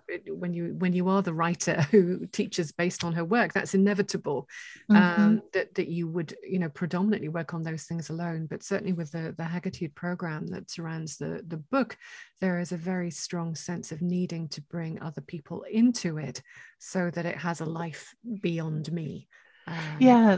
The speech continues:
Speaker 2: that sense
Speaker 1: and
Speaker 2: of
Speaker 1: that
Speaker 2: collaboration I find very exciting. And I feel like that's part of the harvest as well, is those relationships that I've cultivated. I mean, some of the people that I'm working with are people I've just met, but some of them are people I've had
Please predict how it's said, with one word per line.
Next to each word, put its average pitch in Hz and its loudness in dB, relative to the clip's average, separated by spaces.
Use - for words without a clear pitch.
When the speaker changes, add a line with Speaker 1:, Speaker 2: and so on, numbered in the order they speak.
Speaker 2:
that 226 10
sense 247 6
Speaker 1:
and 185 -4
Speaker 2:
of 262 -2
Speaker 1:
that - -20
Speaker 2:
collaboration 180 8
I 156 4
find 170 2
very 165 4
exciting. - -4
And 190 8
I 190 10
feel 233 10
like 214 10
that's 180 6
part 185 4
of 165 2
the 160 -2
harvest 165 2
as 165 -4
well, 156 8
is 170 2
those 175 0
relationships 170 0
that 160 0
I've 151 -2
cultivated. 156 0
I - -2
mean, 196 12
some 214 12
of 196 12
the 196 10
people 180 6
that 160 8
I'm 160 4
working 165 2
with 160 4
are 156 6
people 165 0
I've 151 4
just - -2
met, 151 0
but 170 -2
some 170 6
of 160 0
them 156 2
are 156 2
people 165 -4
I've 156 0
had 156 -2